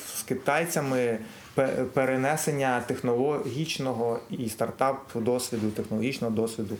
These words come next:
на цей азійський ґрунт, е, дала,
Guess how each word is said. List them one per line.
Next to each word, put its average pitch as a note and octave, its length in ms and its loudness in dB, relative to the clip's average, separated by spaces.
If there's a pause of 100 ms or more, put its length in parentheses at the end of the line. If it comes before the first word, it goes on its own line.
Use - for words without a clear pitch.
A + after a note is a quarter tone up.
(360)
на A#2 120 0
цей B2 200 2
азійський B2 440 -2
ґрунт, E3 380 0 (360)
е, A#2 380 4
дала, C#3 360 2